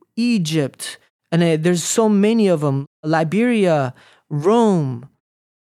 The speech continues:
the Jews and the proselytes from Crete and Arabia.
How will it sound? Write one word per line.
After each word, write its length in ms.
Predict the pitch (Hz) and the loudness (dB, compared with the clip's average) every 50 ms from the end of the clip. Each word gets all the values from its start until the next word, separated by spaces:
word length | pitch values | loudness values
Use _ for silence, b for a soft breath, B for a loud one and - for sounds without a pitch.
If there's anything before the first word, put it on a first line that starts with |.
| _ _ _ - | _ _ _ -4
the 120 | 160 160 | -2 -2
Jews 520 | 151 147 143 156 202 226 233 226 220 190 196 | -2 -2 -6 -4 -2 -2 0 0 0 0 0
and 100 | 190 170 | 0 0
the 80 | 165 | 0
proselytes 1160 | 156 - - - - - 214 214 226 - - - 185 175 160 147 139 - - - - - - - | -4 -6 -14 -12 -4 -4 -2 -2 -2 -4 -4 -4 -2 -2 -2 -2 -4 -6 -8 -10 -12 -12 -10 -12
from 480 | - - - - 170 165 156 147 143 139 _ | -14 -14 -6 -2 -2 0 0 -2 -4 -8 _
Crete 500 | - - - - 240 247 214 - - - | -16 -14 -6 -4 -4 -4 -4 -6 -6 -4
and 100 | 185 165 147 | -2 -2 0
Arabia. 880 | 139 143 151 175 196 240 247 214 220 190 165 143 120 87 - - - | 0 0 0 0 0 0 -2 -2 -2 -2 -2 -2 -4 -6 -8 -12 -18